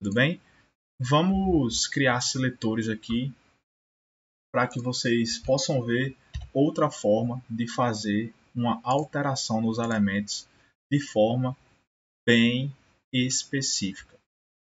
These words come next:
Ok, galera? Então vamos lá. Ah, é, como vocês podem ver aqui no código, temos um, um primeiro parágrafo aqui, tá comentado, certo?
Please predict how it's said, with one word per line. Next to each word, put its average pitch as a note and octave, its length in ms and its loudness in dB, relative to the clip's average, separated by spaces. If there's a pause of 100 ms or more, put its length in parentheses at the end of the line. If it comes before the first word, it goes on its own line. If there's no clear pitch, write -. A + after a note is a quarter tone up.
(120)
Ok, C3 320 -2
galera? G#2 340 0 (420)
Então C#3+ 220 0
vamos D3+ 240 2
lá. E2+ 160 -2 (560)
Ah, A2+ 180 -2
é, F#2+ 40 -2
como C3 240 0
vocês D3 240 -2
podem D3+ 320 0
ver C#3 120 2
aqui A#2+ 160 -2
no G#2 120 -2
código, B2 340 2
temos B2+ 400 -2
um, A#2 220 2 (240)
um A2 100 -4
primeiro G#2+ 400 2
parágrafo A2+ 680 -4
aqui, G#2 280 -6
tá G#2+ 140 -10
comentado, G#2 640 -4
certo? - 360 -12